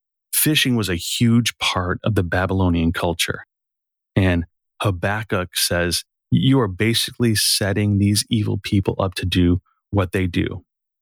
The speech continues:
Fish, right? But this time it's for people. It's for people." So,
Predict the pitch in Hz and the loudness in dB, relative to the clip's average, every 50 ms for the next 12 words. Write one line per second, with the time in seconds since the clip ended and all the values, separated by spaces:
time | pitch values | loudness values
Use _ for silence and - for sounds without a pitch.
0 | _ _ - - - 117 87 85 90 - - - - _ _ - 90 85 87 92 | _ _ -8 -4 -2 -2 -2 -2 -2 -2 -2 -2 -4 _ _ -6 -4 -4 -4 -4
1 | - _ _ _ _ _ _ _ _ _ _ _ - - 90 85 123 117 - - | -6 _ _ _ _ _ _ _ _ _ _ _ -2 -2 -2 0 0 -2 -2 -4
2 | - 98 92 87 85 - - - - - 85 - - - - 139 123 - - - | -4 -4 -4 -4 -6 -6 -6 -6 -6 -6 -8 -6 -4 -2 -2 -2 -2 -2 -6 -8
3 | _ _ _ _ _ _ _ _ _ _ _ _ _ _ - - 101 - - 95 | _ _ _ _ _ _ _ _ _ _ _ _ _ _ -6 -4 -4 -2 -2 -4
4 | 90 - 110 92 - - - - _ _ _ _ _ _ _ _ _ _ _ _ | -4 -2 -4 -4 -4 -6 -10 -12 _ _ _ _ _ _ _ _ _ _ _ _
5 | _ _ _ _ _ _ _ - - - 120 98 90 | _ _ _ _ _ _ _ -6 -4 -2 -2 -2 -2